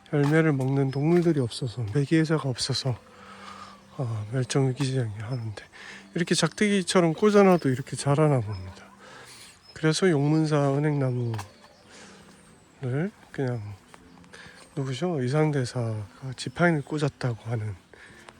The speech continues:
얘기들이 있죠. 아, 이걸 보니까 뭔가 실감이 나는데, 제이드 가든에 지금 와 있습니다. 마이크가 없이.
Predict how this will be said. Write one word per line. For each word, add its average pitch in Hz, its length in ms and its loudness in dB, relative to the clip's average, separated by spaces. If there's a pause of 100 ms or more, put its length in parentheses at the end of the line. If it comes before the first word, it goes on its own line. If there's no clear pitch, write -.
얘기들이 135 400 -2
있죠. 156 380 -6 (1200)
아, 98 640 -10 (100)
이걸 151 220 -2
보니까 135 360 -2
뭔가 120 200 -4
실감이 156 480 -2
나는데, 101 580 -8 (2250)
제이드 156 380 4
가든에 123 1040 0
지금 - 400 -4 (1120)
와 131 140 2
있습니다. 120 440 -2 (800)
마이크가 123 520 -4
없이. 107 360 0